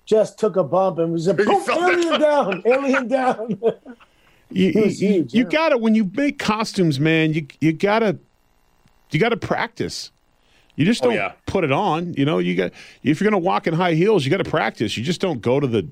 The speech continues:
Speaker 3: the dance, right, Aaron? You gotta, you know, you
Speaker 2: Well,
Speaker 3: gotta
Speaker 2: why are you asking me? I, you know what? That's just, that, that is just a low blow. And I, I
Speaker 3: I'm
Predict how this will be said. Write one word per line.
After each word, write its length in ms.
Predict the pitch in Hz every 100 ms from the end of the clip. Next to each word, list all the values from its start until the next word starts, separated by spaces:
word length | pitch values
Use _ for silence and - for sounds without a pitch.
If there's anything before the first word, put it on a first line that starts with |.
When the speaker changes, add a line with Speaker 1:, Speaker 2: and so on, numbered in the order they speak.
| - -
Speaker 3:
the 80 |
dance, 520 | 82 127 170 165 - -
right, 240 | 107 156
Aaron? 360 | 202 226 240 175
You 100 | 135
gotta, 320 | 180 165 135 - _ _ _ _ _ _ _ -
you 120 | 135
know, 140 | 151 202 -
you 80 | 117
Speaker 2:
Well, 100 | 135
Speaker 3:
gotta 60 |
Speaker 2:
why 120 | 143
are 40 | 143
you 120 | 135
asking 340 | 135 - 117
me? 80 | 120
I, 120 | 117 107 -
you 100 | 131
know 140 | 131 127
what? 260 | 123 120 - _ _
That's 260 | 127 123 -
just, 280 | 117 107 -
that, 180 | 143
that 180 | 147 147
is 140 | 120 120
just 180 | 117
a 60 | 110
low 240 | 107 110
blow. 360 | 95 101 90 - 131
And 80 |
I, 80 | 127
I 160 | 135
Speaker 3:
I'm 20 | 160